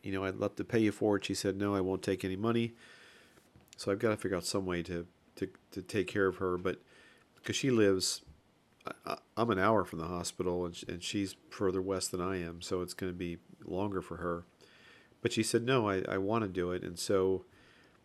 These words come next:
I've just been overwhelmed with people that have been so nice. Two other ladies off-,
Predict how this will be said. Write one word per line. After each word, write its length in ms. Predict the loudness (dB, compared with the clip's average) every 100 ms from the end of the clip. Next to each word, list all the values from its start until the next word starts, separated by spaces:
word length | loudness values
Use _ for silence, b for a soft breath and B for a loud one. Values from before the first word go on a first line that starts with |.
| _ -20 -6
I've 160 | -4 2
just 240 | 0 2
been 320 | 0 0 -4 -16 _ _ -20 _ _ _ _ -4
overwhelmed 540 | 0 2 2 2 2
with 140 | -2 -2
people 320 | -2 0 2
that 160 | 2 2
have 100 | 0
been 140 | -4
so 180 | -2 0
nice. 420 | 0 -2 -2 -6 _ -2
Two 200 | 6 8
other 140 | 8
ladies 480 | 8 6 2 -4 -8 -2
off-, 260 | -2 -2